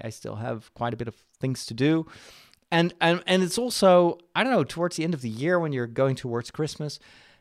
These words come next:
that has always been, like, peak activity time for me. Uh, it's always in these last weeks for Christmas that life couldn't be busier. Um, whereas this year, it's probably gonna be a time where I can finally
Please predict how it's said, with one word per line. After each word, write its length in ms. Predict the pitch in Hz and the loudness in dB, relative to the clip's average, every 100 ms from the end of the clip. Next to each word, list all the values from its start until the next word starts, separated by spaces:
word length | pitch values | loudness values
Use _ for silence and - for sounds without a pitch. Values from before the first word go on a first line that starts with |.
| _ | _
that 220 | 139 170 | -6 -4
has 120 | 180 151 | -2 -2
always 460 | 160 196 190 165 | 2 2 2 -2
been, 500 | 117 143 123 120 117 - - | 0 2 2 2 -2 -8 -6
like, 320 | 147 147 - _ - | -4 -4 -12 _ -6
peak 560 | - 226 196 - - _ _ _ _ _ 127 - _ - - - | 2 2 2 -6 -18 _ _ _ _ _ -18 -18 _ -20 -20 -8
activity 560 | 143 - - 165 160 131 | -8 -2 4 4 4 2
time 340 | 123 117 107 | -2 -2 -2
for 180 | - 87 | -4 -8
me. 240 | 90 - _ - | -8 -12 _ -4
Uh, 340 | 101 98 95 | 0 0 0
it's 140 | 101 - | -4 2
always 420 | - 196 180 151 135 | 6 6 6 4 2
in 60 | |
these 180 | 123 117 | -2 -2
last 400 | 127 139 156 - | -2 0 -2 -2
weeks 220 | 143 139 | -4 -4
for 100 | - | -8
Christmas 460 | - 143 143 127 - | -6 -6 -6 -12 -8
that 200 | - 127 | -6 -6
life 480 | 117 113 135 156 - - - _ _ - | -6 -2 -2 -2 -8 -20 -20 _ _ 2
couldn't 260 | 208 196 | 4 4
be 120 | 147 131 | 0 -4
busier. 640 | 104 135 135 143 143 226 _ - - - _ _ | 2 2 4 0 -4 -6 _ -20 -20 -20 _ _
Um, 600 | - 139 139 139 135 135 - - | 0 2 4 2 0 -6 -10 -2
whereas 340 | 160 240 226 | 2 4 2
this 260 | 190 247 - | 0 -2 0
year, 280 | 208 226 226 | 2 2 2
it's 180 | 185 | -6
probably 540 | - - 151 202 226 240 | -10 -4 0 0 0 0
gonna 180 | 208 190 | 0 0
be 320 | 180 196 190 | -2 -4 -4
a 40 | 143 | -8
time 520 | - 139 143 170 165 | -8 -6 -4 -4 -4
where 260 | 143 151 113 | -2 -4 -4
I 120 | 143 | -6
can 160 | 165 165 | -8 -10
finally 600 | 131 135 143 147 135 | -8 -8 -6 -6 -8